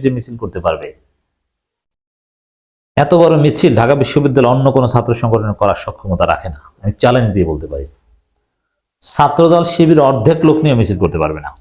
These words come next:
দুইশো তেতাল্লিশ জনের বেশি লোক ছাত্রদল হয়তো বা নেই। আটচল্লিশতম প্রতিষ্ঠাবার্ষিকী উপলক্ষে সংবাদ সম্মেলন করেছে ইসলামী ছাত্র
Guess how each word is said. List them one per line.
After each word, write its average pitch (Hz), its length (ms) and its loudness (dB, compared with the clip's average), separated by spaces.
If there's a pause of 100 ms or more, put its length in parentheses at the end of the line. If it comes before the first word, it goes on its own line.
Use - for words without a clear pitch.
(920)
দুইশো 131 260 4
তেতাল্লিশ 147 360 2 (180)
জনের 139 240 2
বেশি 127 160 0 (480)
লোক 135 200 4
ছাত্রদল 127 420 0
হয়তো 110 200 2
বা 98 60 2 (100)
নেই। 104 120 2 (2000)
আটচল্লিশতম 208 480 2 (100)
প্রতিষ্ঠাবার্ষিকী 175 600 2
উপলক্ষে 151 400 2 (1800)
সংবাদ 156 340 4 (100)
সম্মেলন 131 280 2
করেছে 107 220 0
ইসলামী 101 280 0
ছাত্র 87 180 -2